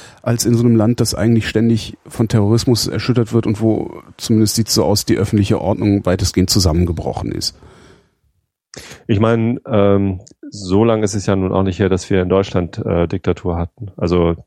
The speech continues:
Speaker 2: zumindest die, die S-E-D-Diktatur im,
Speaker 1: Mhm.
Speaker 2: im Osten. Ähm, und da ist es mir schon noch sehr präsent,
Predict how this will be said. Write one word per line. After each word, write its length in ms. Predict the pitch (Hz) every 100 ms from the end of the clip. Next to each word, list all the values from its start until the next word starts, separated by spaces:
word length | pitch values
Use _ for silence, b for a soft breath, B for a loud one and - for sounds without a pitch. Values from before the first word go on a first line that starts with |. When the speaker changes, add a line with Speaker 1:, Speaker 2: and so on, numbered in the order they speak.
| -
Speaker 2:
zumindest 380 | - 90 85 95
die, 340 | 85 82 87 117 -
die 120 | 98
S-E-D-Diktatur 1040 | 92 101 90 98 92 - 95 - 92 87
im, 280 | 113 110 90
Speaker 1:
Mhm. 80 | 117 -
Speaker 2:
im 120 | 85
Osten. 440 | 98 - - 85 B B B B B _
Ähm, 520 | 92 85 82 82 85 87 _ _ _ -
und 480 | 92 85 85 85 98
da 120 | 90
ist 100 | 101
es 80 | 101
mir 100 | 101
schon 220 | - 104
noch 260 | 104 - -
sehr 320 | - 92 95
präsent, 720 | - - 92 92 95 87